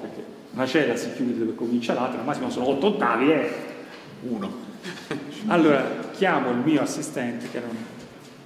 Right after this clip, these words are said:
Speaker 1: allora ancora sei gente maggiore e magro, ora un po' inchiattito e maresciallone, e gli faccio: "Oh, chi ci sta a Genova?" "No, è, è un, è un mio, è un nostro ex." "Allora digli che non può mettere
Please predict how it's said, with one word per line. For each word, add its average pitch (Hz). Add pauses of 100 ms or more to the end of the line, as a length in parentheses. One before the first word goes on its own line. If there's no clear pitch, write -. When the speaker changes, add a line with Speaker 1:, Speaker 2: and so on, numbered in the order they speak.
(300)
Speaker 1:
allora 123
ancora 117
sei 120
gente 117
maggiore 117
e -
magro, 113
ora 113
un 107
po' 123
inchiattito 113
e 107
maresciallone, 123 (1600)
e 160
gli 143
faccio: - (540)
"Oh, 117 (1600)
chi -
ci -
sta -
a 104
Genova?" - (140)
"No, 190
è, 175
è 175
un, 190 (1500)
è 156
un 175
mio, 180 (140)
è 180
un 175
nostro 190
ex." 135
"Allora 143
digli 143
che 117
non 185
può 151
mettere 135